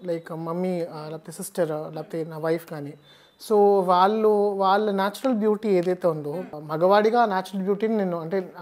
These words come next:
I'm beautiful as I was born, కానీ, ఆ, ఈ, ఈ ఎస్థెటిక్ అనేది, ఈ, ఈ చీర అనేది, సాడీ అనేది, లేకపోతే ఈ జ్యువెలరీ అనేది, ఆ ఇండియన్నెస్ అనేది నేను వాళ్ళ దగ్గర నుంచి బేసిక్‌గా చూసుకుంటాను. నేను డ్రాగ్‌లో ఉంటే నన్ను, అంటే,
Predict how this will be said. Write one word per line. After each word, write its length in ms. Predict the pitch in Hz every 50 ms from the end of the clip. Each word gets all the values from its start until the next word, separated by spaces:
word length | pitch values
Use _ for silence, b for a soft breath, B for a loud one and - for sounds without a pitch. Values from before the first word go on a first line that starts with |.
| 160
I'm 120 | 175 180 175
beautiful 320 | 190 190 196 196 208 208 185
as 320 | 170 185 - 180 165 156
I 220 | 180 175 170 165
was 120 | 160 160 160
born, 180 | 180 180 160 147 - b b b b b b b b b -
కానీ, 300 | 185 185 208 240 262 262 -
ఆ, 300 | 196 190 175 170 165 175 170 - _ _ 285
ఈ, 200 | 233 233 240 254 247 269
ఈ 280 | 226 233 233 233 226 226
ఎస్థెటిక్ 480 | 214 190 - - 294 247 247 269 - -
అనేది, 280 | 208 190 180 170 175 180
ఈ, 280 | 170 - - - 226
ఈ 20 | 190 - - - -
చీర 180 | 233 233 247 240
అనేది, 280 | 220 208 196 185 185 180
సాడీ 400 | - - 180 175 185 190 214 202
అనేది, 320 | 185 180 175 165 175 175
లేకపోతే 460 | 165 165 160 160 - 175 165 160 175
ఈ 40 | 170
జ్యువెలరీ 460 | 170 170 160 180 175 165 175 185 196
అనేది, 320 | 180 165 165 156 156 165 175
ఆ 160 | 175 160 190
ఇండియన్నెస్ 580 | 220 202 202 214 208 240 226 202 190 185 -
అనేది 380 | 180 165 160 151 151 160 233 247 B B B B B - -
నేను 140 | 202 202 196
వాళ్ళ 220 | 190 190 196 202
దగ్గర 140 | 202 190 202
నుంచి 240 | 202 208 202 - 202
బేసిక్‌గా 400 | 185 175 - 196 175 180 160 160
చూసుకుంటాను. 540 | 156 - - 165 156 160 156 151 160 175
నేను 140 | 185 190 196
డ్రాగ్‌లో 360 | 185 185 180 190 196 214 240
ఉంటే 240 | 226 214 214 214 240
నన్ను, 500 | 226 214 202 190 180 175 175 170 170 175 170
అంటే, 300 | 170 165 170 196 196 190